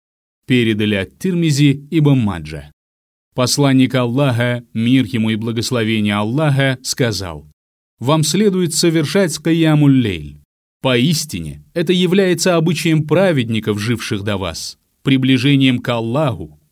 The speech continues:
удержанием от греха и искуплением прегрешений». Передали Ахмад, Аль-Хаким, Аль-Байхаки. Также посланник Аллаха, мир ему и благословение Аллаха, сказал: «Да помилует Аллах человека,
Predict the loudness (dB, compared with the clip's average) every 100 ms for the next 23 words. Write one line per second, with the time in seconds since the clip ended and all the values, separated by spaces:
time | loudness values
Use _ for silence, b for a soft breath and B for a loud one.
0 | 0 2 4 2 2 2 2 4 2 2
1 | 0 0 -2 -2 -4 -8 -2 0 0 -2
2 | -2 0 0 0 -2 -4 -6 -4 -6 -8
3 | -10 -10 -16 _ _ _ _ _ -2 0
4 | 0 -2 -2 -2 -2 -2 -2 -4 _ -4
5 | -4 -4 -4 0 0 0 -6 -6 -2 0
6 | 0 -2 -8 -10 -16 -20 _ _ _ _
7 | _ _ -2 0 2 2 2 2 2 2
8 | 4 4 2 2 2 2 2 2 0 -2
9 | 0 4 4 2 0 0 -2 -2 -2 -2
10 | -2 0 0 0 -2 -2 0 0 0 -2
11 | -4 -8 -4 -4 -4 -10 -12 -20 _ _
12 | _ _ _ 0 0 2 2 2 2 2
13 | 2 2 2 0 0 2 2 2 0 -2
14 | -12